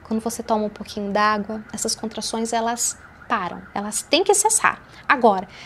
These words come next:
se essas contrações permanecem, elas ficam intensas e vai ficando cada vez mais dolorida, é sinal que você não está tendo contrações de treinamento e você está tendo contrações de trabalho de parto. É assim que você vai estar identificando.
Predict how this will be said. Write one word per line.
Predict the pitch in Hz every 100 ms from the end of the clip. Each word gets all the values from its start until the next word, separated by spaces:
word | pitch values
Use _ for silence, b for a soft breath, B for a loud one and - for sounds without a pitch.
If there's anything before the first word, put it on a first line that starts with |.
| B
se | -
essas | 240 254
contrações | - 240 240 - 214 -
permanecem, | - 302 359 247 220 233 - 208
elas | 208 208 - -
ficam | 226 - 226
intensas | 226 247 240 233 214 -
e | 214
vai | 220
ficando | 220 - 214
cada | 214
vez | 190 208 294
mais | 262 214
dolorida, | 190 185 190 254 208
é |
sinal | 208 - 240 220
que | 226
você | 220 214 220
não | 208 233
está | 339 -
tendo | 339 285 277
contrações | 254 233 220 - 196
de | 190
treinamento | 190 196 185 180 175 180 226 330 B B B B -
e |
você | 202 202 -
está | 233 233 214
tendo | 254 277
contrações | - - 311 466 - 370 - 320 392 370
de | 330 330
trabalho | - 294 220 233 370
de | 453 466
parto. | - - - - -
É | 202
assim | - 226
que | 269
você | 262 285 311
vai | 269 269
estar | 285 - 262
identificando. | 262 269 269 - - - - 208